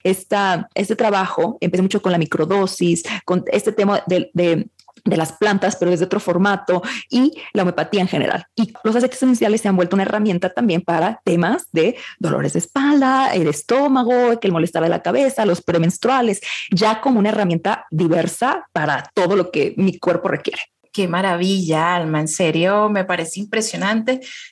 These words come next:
Speaker 2: Yo también soy como tú, yo no utilizo, eh, medicamentos, a menos que sea algo, bueno, obviamente
Speaker 1: Sí, igual.
Speaker 2: muy, muy importante, una circunstancia así muy específica,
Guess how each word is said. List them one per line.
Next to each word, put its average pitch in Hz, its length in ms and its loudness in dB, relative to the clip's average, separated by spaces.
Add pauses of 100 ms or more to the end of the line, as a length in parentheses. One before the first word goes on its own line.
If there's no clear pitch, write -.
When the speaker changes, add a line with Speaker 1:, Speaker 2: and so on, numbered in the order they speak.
Speaker 2:
Yo 190 140 0
también 233 520 2
soy 240 260 0
como 247 320 0
tú, 240 160 0
yo 202 200 0
no 190 320 2
utilizo, 220 1000 0 (100)
eh, 175 160 -2
medicamentos, 180 1120 -2 (640)
a 170 120 -4
menos 147 260 -4
que - 120 -8
sea 165 260 -2
algo, 185 180 0
bueno, 165 260 0
obviamente 196 420 2
Speaker 1:
Sí, 185 80 0
igual. 180 380 2
Speaker 2:
muy, 208 100 -6
muy 185 180 -2
importante, 185 840 -2
una 175 180 -2
circunstancia 185 720 -4
así 214 260 -2
muy 214 180 2
específica, 214 840 -2